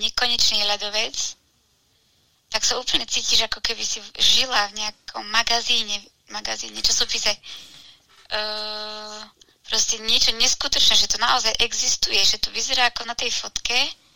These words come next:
A čo je možnosťou tej túry je, že vlastne ty ideš dole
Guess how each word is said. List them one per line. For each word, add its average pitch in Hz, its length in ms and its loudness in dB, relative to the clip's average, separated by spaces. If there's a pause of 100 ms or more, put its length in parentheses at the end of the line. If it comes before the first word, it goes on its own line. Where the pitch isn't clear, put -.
(1040)
A 220 440 6
čo 285 160 4
je 233 100 -4
možnosťou 254 640 2
tej 226 220 2
túry 226 340 -2
je, 214 400 4
že 214 60 -2
vlastne 226 260 -2
ty - 100 -10
ideš 254 380 2
dole 208 340 -2